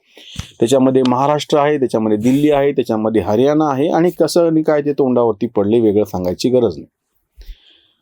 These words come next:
ज्या त्यांना पर्याय म्हणून किंवा दुसरा चेहरा म्हणून ज्या प्रियंका वाड्रांना पुढं करायचा प्रयत्न केला गेलेला होता आणि त्या प्रत्यक्ष संसदेमध्ये गैरहजर आहेत आणि पक्षाचं अधिवेशन आहे त्यालाही गैरहजर आहेत. आता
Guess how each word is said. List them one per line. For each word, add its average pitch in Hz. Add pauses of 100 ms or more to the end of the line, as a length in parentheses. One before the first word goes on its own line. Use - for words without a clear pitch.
(640)
ज्या 139 (140)
त्यांना 175
पर्याय 196
म्हणून 170
किंवा 208
दुसरा 180
चेहरा 175
म्हणून 170
ज्या 185
प्रियंका 175
वाड्रांना 165
पुढं 180
करायचा 156
प्रयत्न 139
केला 127
गेलेला 117
होता 120
आणि 170
त्या 208
प्रत्यक्ष 202
संसदेमध्ये 208
गैरहजर 190
आहेत 196 (600)
आणि 165
पक्षाचं 185
अधिवेशन 196
आहे 208
त्यालाही 233
गैरहजर 160
आहेत. 127 (1700)
आता 190